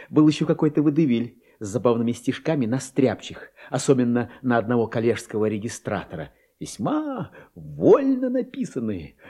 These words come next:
так что я дивился, как пропустила цензура. А о купцах прямо говорят, что они обманывают народ, и что сынки их дебоширничают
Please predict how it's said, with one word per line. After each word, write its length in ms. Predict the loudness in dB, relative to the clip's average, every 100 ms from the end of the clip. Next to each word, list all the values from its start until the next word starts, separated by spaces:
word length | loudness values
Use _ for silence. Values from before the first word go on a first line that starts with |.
| -6
так 120 | -4
что 140 | 0 4
я 120 | 4
дивился, 520 | 6 4 4 2 -6
как 340 | -8 -10 -8
пропустила 640 | -2 -2 -2 -8 -6 -6 -6
цензура. 680 | -6 -6 2 4 4 0 -10 _ _ _ _ _ _ _ -2
А 160 | 4 6
о 60 |
купцах 520 | 4 0 2 0 0 2
прямо 280 | 4 4 4
говорят, 340 | 4 4 2
что 160 | 0 0
они 180 | 2
обманывают 720 | 0 0 0 0 2 0 -2 -4
народ, 440 | 2 4 4 0 -10 -2
и 80 |
что 220 | -2 0 -2
сынки 580 | -2 -4 0 2 2
их 160 | 0 -4 -16
дебоширничают 1160 | -2 0 2 0 -2 4 6 8 6 6 4 4